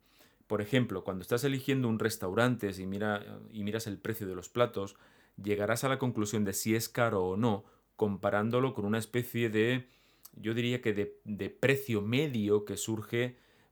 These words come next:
pues, de, de todas tus experiencias de los restaurantes a los que habitualmente vas. Eso significa que en realidad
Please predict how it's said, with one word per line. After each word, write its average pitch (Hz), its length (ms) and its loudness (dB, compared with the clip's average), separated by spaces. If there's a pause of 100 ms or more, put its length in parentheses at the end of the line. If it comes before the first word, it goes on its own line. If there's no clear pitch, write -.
pues, 104 240 0
de, 95 260 -8
de 90 240 -10
todas 113 360 2
tus 113 180 -4
experiencias 107 540 -2
de 107 160 0
los 90 140 -6
restaurantes 92 560 -6
a 101 80 -2
los 92 140 -6
que 92 60 -10
habitualmente 82 580 -10
vas. 82 280 -12 (800)
Eso 135 240 -2
significa 139 560 0
que 123 100 -4
en 107 120 0
realidad 104 520 2